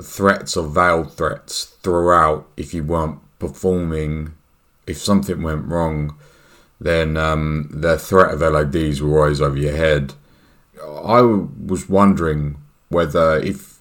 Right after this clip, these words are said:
if you incentivise people to speed up their work, are you potentially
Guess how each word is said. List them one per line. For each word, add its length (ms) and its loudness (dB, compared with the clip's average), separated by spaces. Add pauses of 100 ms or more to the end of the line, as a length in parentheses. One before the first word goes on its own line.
if 240 -2
you 140 4
incentivise 600 0
people 280 -8
to 140 -10
speed 380 -4
up 160 -6
their 140 0
work, 580 0 (420)
are 160 4
you 920 0 (400)
potentially 760 -2